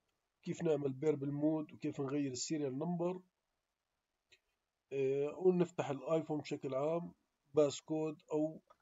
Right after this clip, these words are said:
هالو سكرين، راح نشرحهم بشكل كامل. وعندنا هنا برضو أجهزة النوكيا، برضو راح ينضاف أجهزة. عندنا هنا أجهزة الكوالكوم،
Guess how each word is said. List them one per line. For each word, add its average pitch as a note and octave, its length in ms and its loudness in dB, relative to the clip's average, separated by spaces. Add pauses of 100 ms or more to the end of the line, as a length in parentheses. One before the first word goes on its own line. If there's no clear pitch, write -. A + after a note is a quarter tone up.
(240)
هالو C3+ 200 -2
سكرين، E3 520 -4 (240)
راح B2 100 -8
نشرحهم D#3 540 -6
بشكل B2+ 320 -12
كامل. C#3 440 -6 (920)
وعندنا F3+ 260 4
هنا F3 460 4 (100)
برضو D#3+ 540 -4 (520)
أجهزة C#3+ 400 -4
النوكيا، C#3+ 480 -4
برضو D3 300 -2
راح B2+ 140 -4
ينضاف C#3 480 -2
أجهزة. C#3 460 -4 (1300)
عندنا F#3 200 0
هنا F3 380 2
أجهزة C#3+ 360 -8 (120)
الكوالكوم، D#3+ 760 -4